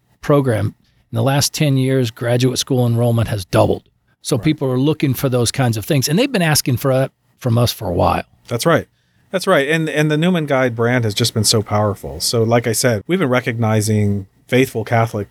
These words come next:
Speaker 2: schools since two thousand twelve, I guess it was, we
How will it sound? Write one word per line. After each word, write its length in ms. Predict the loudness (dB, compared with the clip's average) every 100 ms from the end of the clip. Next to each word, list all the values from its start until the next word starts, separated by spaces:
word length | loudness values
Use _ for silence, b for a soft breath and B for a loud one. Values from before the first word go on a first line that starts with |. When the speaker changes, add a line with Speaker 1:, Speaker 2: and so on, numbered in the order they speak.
| -6
Speaker 2:
schools 640 | -4 0 0 -2 -4 -6 -8 _ _ _ _ -4
since 600 | -2 0 0 0 -2 -2 _ _ _
two 200 | -2 -2
thousand 800 | 0 0 0 0 0 0 2 0
twelve, 380 | 0 0 0 0
I 80 | -2
guess 180 | 0 0
it 80 | -2
was, 220 | -2 -4
we 180 | -8